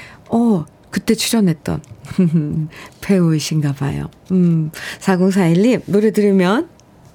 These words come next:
옛 추억 생각나죠. 아, 오늘 <laughs> 고수남님 사연 함께 만나봤는데, 아, 저는 이 사연 읽으면서 물론 오랜만에 만난 그,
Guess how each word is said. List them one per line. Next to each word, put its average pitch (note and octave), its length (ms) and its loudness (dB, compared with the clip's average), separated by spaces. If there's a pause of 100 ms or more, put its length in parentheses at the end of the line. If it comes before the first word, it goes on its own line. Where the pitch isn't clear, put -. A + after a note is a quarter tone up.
(300)
옛 D#3+ 80 0
추억 D#3+ 380 -4 (260)
생각나죠. E3+ 640 -2 (800)
아, F#3+ 100 0
오늘 A3 680 2 (120)
<laughs> - 1400 -6
고수남님 F#3+ 880 2 (240)
사연 G3 540 0
함께 A3 260 2
만나봤는데, E3+ 920 2 (640)
아, - 100 -2
저는 A3+ 480 2 (280)
이 G#3 60 2
사연 C4+ 500 0 (600)
읽으면서 G3+ 760 2 (340)
물론 A3 500 2
오랜만에 G3+ 460 2
만난 F3 500 2
그, D#3+ 600 0